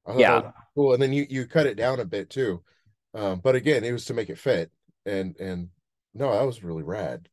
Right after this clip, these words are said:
Speaker 1: Uh,
Speaker 2: Yeah. No, he was really cool about letting us use that footage for the,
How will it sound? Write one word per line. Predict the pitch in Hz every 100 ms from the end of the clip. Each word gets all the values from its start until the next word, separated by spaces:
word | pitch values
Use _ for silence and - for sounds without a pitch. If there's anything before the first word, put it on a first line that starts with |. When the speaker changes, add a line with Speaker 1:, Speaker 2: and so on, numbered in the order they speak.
| - -
Speaker 1:
Uh, | 90
Speaker 2:
Yeah. | 87 52 55 - _ _
No, | 104 104
he | 139
was | 135 120
really | 113 101
cool | 95 95
about | 95 78
letting | 82 92 90
us | 95
use | 87 87
that | - -
footage | 85 85 -
for | - -
the, | 87